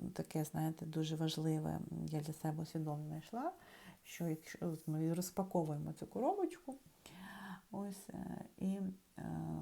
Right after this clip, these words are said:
задаємо ще раз питання собі, що насправді відбувається зі мною, коли я їм не від голоду. Тобто я перекриваю попередній стан,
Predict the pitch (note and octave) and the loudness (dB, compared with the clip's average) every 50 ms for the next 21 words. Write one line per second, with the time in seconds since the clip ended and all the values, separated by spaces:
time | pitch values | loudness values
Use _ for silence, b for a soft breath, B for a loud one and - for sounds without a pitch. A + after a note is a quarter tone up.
0 | - - D#3 E3+ E3+ D#3+ F3 F3 E3+ D#3+ D3+ D3 D3 D3 - - D#3+ D3+ D3+ D3+ | -2 -2 2 2 4 4 4 2 2 2 0 0 -2 -4 -4 -4 -2 -2 -2 -2
1 | - - - D#3 - F3 E3+ E3+ F3+ G3+ A3 G#3+ - A#3+ A3 A3 A3+ A#3+ C4 B3+ | -6 -6 -10 -8 -4 -4 -2 -2 -2 -2 -4 -4 -4 -6 -4 -4 -4 -4 -4 -6
2 | - - - - G3 F#3 E3 D#3+ E3 - - - E3 D#3+ D#3 D3+ D3+ D#3+ D#3 D3 | -10 -12 -6 0 2 2 2 2 0 -2 -4 -2 0 0 0 0 -2 -4 -6 -4
3 | - D#3 D3+ D#3 D3+ D#3 D#3 D#3 D3+ - - D3+ D3+ D3+ D3 D3 D3+ E3+ G3+ A#3+ | -4 -4 -2 -2 -2 -2 -4 -6 -6 -6 -6 -4 -2 -2 -2 -2 -2 -2 -2 -4
4 | A#3+ - - D#3 D#3+ D#3 D#3 D#3 D3+ D#3 F3+ F#3+ F#3 D#3+ D#3+ D#3+ D#3 - D#3+ D3+ | -4 -4 -2 -2 0 0 0 0 0 0 0 0 0 0 0 -2 -2 -4 -4 -4
5 | D3+ D#3 D#3 D#3+ D#3 D#3 D#3+ - E3 - - E3+ F3 E3+ F3 - F3 E3+ E3 E3 | -2 -4 -4 -6 -6 -8 -8 -10 -8 -4 0 2 2 2 2 0 0 0 0 -2
6 | - - E3+ E3 D#3+ D#3+ E3+ F3+ G3+ A#3+ C#4 C#4 C4+ A#3 A#3+ - B B B B | -4 -4 -2 -2 0 0 0 0 0 -2 -2 -2 -2 -4 -4 -8 B B B B
7 | B B - - E3 E3 - F3 F3 F3 E3+ E3 E3 E3 - - - A3 A#3+ C4+ | B B -8 -8 -6 -2 0 0 2 2 2 2 0 -2 -2 -4 -2 -2 0 0
8 | D4+ | -2